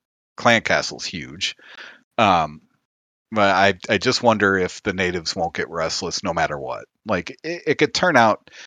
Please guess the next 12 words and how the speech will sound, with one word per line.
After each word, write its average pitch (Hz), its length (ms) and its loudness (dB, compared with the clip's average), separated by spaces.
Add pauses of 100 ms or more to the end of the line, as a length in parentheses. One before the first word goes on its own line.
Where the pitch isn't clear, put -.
(360)
everyone's 139 460 4
already 107 260 6
jaded 92 420 0
on 117 180 4
it, 131 140 -6
so 107 160 0
people 135 320 -2
are 113 60 2
gonna 104 200 2
go 85 260 0
into 120 280 2
it 80 180 -4